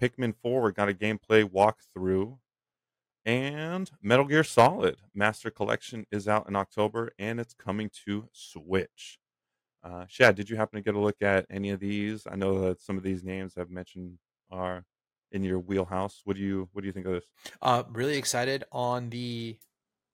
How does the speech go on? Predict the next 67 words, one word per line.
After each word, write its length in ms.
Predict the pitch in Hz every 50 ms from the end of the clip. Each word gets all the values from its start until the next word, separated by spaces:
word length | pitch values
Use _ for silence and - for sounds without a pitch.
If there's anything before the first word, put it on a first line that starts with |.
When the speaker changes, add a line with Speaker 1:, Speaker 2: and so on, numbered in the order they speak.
| _ _ -
Speaker 2:
Super 260 | - - 160 143 131
Mario. 400 | 113 110 110 110 113 127 131 120 _ _ -
Really 200 | 123 143 151 147
excited 320 | 131 - 135 131 131 131
for 80 | - 127
the 80 | 120 110
Det-, 200 | 113 117 113 - _ -
Detective 380 | 117 - 139 123 123 - 120 -
Pikachu. 600 | - 120 - 123 - - - 110 113 131 131 - -
Um, 360 | 107 104 104 101 101 104 - _ -
I 60 | 101
seen 180 | - - 170
the 80 | 147 123
first 260 | - 135 131 120 -
one 160 | 135 135 131
with 140 | 123 117 110
Ryan 220 | 113 113 113 110 110
Reynolds, 300 | 110 110 113 113 113 110
and 80 | 110
he 60 | 107
killed 360 | - - - - 117 113 101 104
it. 200 | 104 110 - - - - _ -
Hopefully 300 | - 151 - - 143 127
he's 160 | 120 123 110
back 260 | - 117 117 113 -
again 380 | 113 - 113 104 101 104 110 110
for 140 | - - 107
this. 260 | 98 101 107 110 -
That'd 180 | - 104 101 85
be 100 | 101 -
awesome. 440 | - 98 98 - - 92 95 101 - _ _ - - - - -
And 120 | - 160
then, 140 | 175 165 160
you 80 | 160 160
know, 180 | 160 160 151
I 80 | - 139
never 200 | 151 180 190 185
played 220 | - - 147 151
Luigi's 380 | 139 131 135 139 131 135 123 107
Mansion, 420 | 107 104 110 117 - 139 151 151 - _ - - _ -
but 100 | 127 127
if 80 | 117
they 120 | 143 156 160
were 180 | 127 120 139
to 80 | 147 143
bring 200 | 131 135 135 135
it 80 | 127
to 80 | - -
Switch, 300 | - - 120 123 - -
I 140 | - 113 117 123
am 100 | 123 117
gonna 180 | 113 107 104
buy 220 | 98 104 101 98 95
it, 120 | 85 98
'cause 100 | - 113
that's 220 | 117 117 131 - -
one 140 | 135 139 131
of 60 | 120
the 140 | 113 110 -
only 260 | - 127 123 123 120
Mario 300 | 117 117 117 117 113 110
games 260 | 110 110 110 104 -
I've 180 | - - 120 113
never 260 | 117 113 107 110 107
actually 380 | 104 104 104 - - - 98 95
played 220 | - - 104 101 107
before. 420 | 117 117 - 143 151 160 170